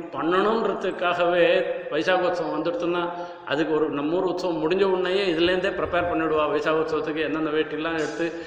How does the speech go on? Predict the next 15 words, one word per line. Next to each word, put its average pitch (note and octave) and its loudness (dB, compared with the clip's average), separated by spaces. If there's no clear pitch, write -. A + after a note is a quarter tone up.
அதுக்கு D3 0
என்ன D#3+ 2
சவுக்காரம் D#3+ 0
போடுறதுன்னு D#3 2
சொல்லுவா D3+ 2
அந்த C#3+ 0
காலத்துல. C#3+ 0
இப்போ C#3+ -6
வேணா D#3 0
நம்ம E3 -2
எல்லாத்துக்கும் D#3 0
வாஷிங் D#3+ 0
மிஷினில் D3+ -4
போட்டு D3+ -2
நம்ம D3+ -2